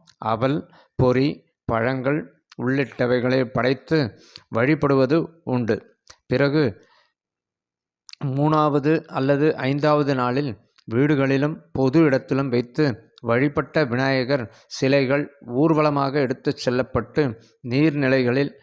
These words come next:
கரைக்கும் வைபவம் நடைபெறும். இப்படி கரைப்பதால்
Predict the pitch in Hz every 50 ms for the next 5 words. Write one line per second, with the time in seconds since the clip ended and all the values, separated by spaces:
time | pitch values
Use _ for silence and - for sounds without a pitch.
0 | _ _ - - 123 123 131 127 127 - - 131 127 117 120 120 131 123 113 123
1 | 120 127 135 151 147 - _ _ - 110 113 113 113 117 113 110 107 98 - -
2 | _ _ _ _ _ - _ - 123 117 - - 123 120 117 - - 120 131 139
3 | - - 131 127 139 147